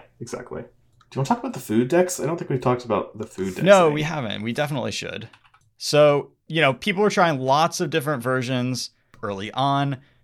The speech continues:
Speaker 2: Now we have pretty much cleared it down to green-black, primarily because casting Finale of Devastation for Asmore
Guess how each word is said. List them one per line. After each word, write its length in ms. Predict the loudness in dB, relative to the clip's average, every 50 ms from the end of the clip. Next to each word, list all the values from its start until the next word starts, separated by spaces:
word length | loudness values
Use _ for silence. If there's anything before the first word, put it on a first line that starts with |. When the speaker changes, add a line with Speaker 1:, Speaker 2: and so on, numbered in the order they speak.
| _ -8
Speaker 2:
Now 680 | -6 -2 0 2 2 4 4 4 4 4 2 0 -2 -4
we 160 | -2 -2 -2
have 180 | -2 -2 _ _
pretty 500 | -20 -20 -12 -2 4 4 4 6 4 0
much 360 | 2 2 2 0 0 -2 -8 -10
cleared 420 | -12 -8 -6 -4 -2 -2 0 -2
it 120 | -2 -4
down 380 | -4 -6 -4 -4 -4 -6 -6 -8
to 400 | -8 -6 -6 -6 -8 -8 -10 -14 -16 _
green-black, 800 | -6 -2 -2 0 0 0 0 2 2 2 2 0 -4 -10 -20 _ _ _ _ _
primarily 480 | -4 -2 -2 0 0 2 2 2 0 0
because 720 | -2 -6 -2 -2 -2 0 0 -2 -4 -6 -6 -6 -8 -10 _ _ _ _ _ _ _ _ _ _ _ _ _ _ _ _ _ _ _ _ _ _ _ _
casting 680 | -2 0 0 0 0 -2 -4 -4 -4 -4 -6 -8 -8 -10 _ _ _ _ _ _ _
Finale 640 | -10 -8 -6 -4 -2 -2 -2 -2 -2 -2 -2 -4 -4 _ -8
of 140 | -8 -6
Devastation 720 | -4 -6 -6 -6 -6 -4 -4 -4 -2 -2 -6 -6 -8 -8 -12
for 320 | -10 -8 -6 -4 -4 -4 -4
Asmore 520 | -4 -4 -4 -6 -8 -8 -6 -6 -8 -8